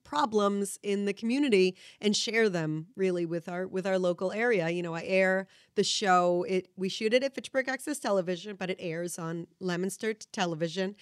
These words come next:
and it also la-, airs in Lunenburg. So, you know, we really try to get our, our local regional area, uh, showcased. Uh, so I have, I have had all kinds of guests. I'll,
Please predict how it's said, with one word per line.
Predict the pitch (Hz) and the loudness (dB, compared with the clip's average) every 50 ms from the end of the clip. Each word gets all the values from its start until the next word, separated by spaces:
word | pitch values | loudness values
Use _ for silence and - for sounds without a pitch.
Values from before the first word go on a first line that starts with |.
| - - - - - | -20 -20 -14 -6 -2
and | 202 190 | 0 2
it | 185 | 2
also | 180 175 151 - 190 170 | 2 0 0 -2 -4 -4
la-, | 170 170 165 170 - - | -2 -2 -4 -4 -4 0
airs | 220 208 202 196 165 | 2 4 4 4 4
in | 185 175 175 | 2 0 0
Lunenburg. | 170 160 151 143 143 - - - - - _ _ _ - _ _ | 0 -2 -2 -4 -6 -10 -12 -14 -14 -18 _ _ _ -20 _ _
So, | - - 226 202 190 | -10 -4 -2 -2 -2
you | 196 202 202 | 0 0 0
know, | 185 175 | 0 0
we | 180 196 | 0 0
really | 196 220 226 214 196 | 2 2 2 2 0
try | - 196 185 | 0 -4 -8
to | 175 | -4
get | - 196 175 | -2 0 0
our, | 175 175 175 165 - | 2 0 0 0 0
our | 190 185 180 180 175 - - | 0 0 0 0 -4 -6 -6
local | 202 214 226 226 - 226 214 190 | -2 0 0 0 2 0 -2 0
regional | 180 202 208 185 202 202 196 190 185 180 180 180 - _ - | 0 0 0 0 0 -2 0 0 0 -2 -4 -4 -8 _ 0
area, | 196 190 190 185 180 170 165 160 160 165 165 _ - - _ _ _ - | 2 2 4 4 2 0 0 -2 -2 -4 -6 _ -18 -20 _ _ _ -8
uh, | 180 175 175 175 170 165 165 - | -4 -2 -2 -2 -2 -4 -6 -8
showcased. | - - - 320 320 - - 180 - - - - - - 196 - _ _ _ _ _ _ - | -6 -4 -4 -4 -4 -4 -8 -12 -12 -12 -14 -14 -16 -16 -20 -20 _ _ _ _ _ _ -8
Uh, | 196 190 180 180 | -4 -4 -4 -4
so | 180 - 208 185 | -4 -4 -2 0
I | 185 240 285 | 2 4 4
have, | 285 285 269 254 214 - - - | 4 4 2 2 0 -2 -4 2
I | - 262 269 | 4 6 8
have | 320 320 302 | 8 8 8
had | 277 247 240 226 | 8 6 6 6
all | - 208 208 208 | 6 4 4 4
kinds | - 233 226 226 208 | 4 2 4 4 4
of | 233 185 | 2 4
guests. | 185 226 220 208 - | 4 4 4 4 4
I'll, | - 262 277 254 | 4 4 4 4